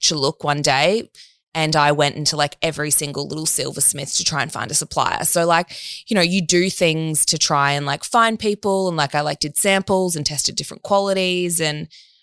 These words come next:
um, and then, like, you also get recommended people. But if you find a good supplier, I feel like people are very, like, you know, they don't wanna share it kind of vibe. So, um, so yeah, so definitely, like, I feel like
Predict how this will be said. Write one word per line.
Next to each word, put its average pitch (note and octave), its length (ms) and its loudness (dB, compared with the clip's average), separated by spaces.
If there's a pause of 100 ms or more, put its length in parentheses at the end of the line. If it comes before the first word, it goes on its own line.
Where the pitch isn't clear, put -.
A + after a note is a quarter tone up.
(100)
um, D#3 400 4
and F#3 140 4
then, E3+ 180 4
like, D#3+ 320 0
you E3+ 140 0
also D#3+ 240 0
get D3+ 160 0
recommended E3+ 720 -2
people. E3+ 320 0
But E3 180 2
if F3 160 0
you F3 80 -2
find E3 300 2
a - 20 4
good F#3 160 2
supplier, C#3 400 2
I C#3 40 2
feel C#3+ 160 0
like - 80 -6
people C#3 300 -4
are C#3+ 40 -2
very, C#3 440 -2
like, C#3 440 -6 (420)
you D#3+ 100 -4
know, C3 120 0
they C#3+ 100 6
don't C#3 180 0
wanna D3+ 160 -4
share B2+ 420 2
it - 180 -6
kind - 180 -6
of - 120 -8
vibe. - 380 0
So, C3+ 440 -2 (1160)
um, F3 680 2 (100)
so - 180 2
yeah, F#3+ 280 4
so F#3 200 2
definitely, G3 600 2
like, E3 200 2
I E3 100 0
feel D3 340 -2
like D3 240 0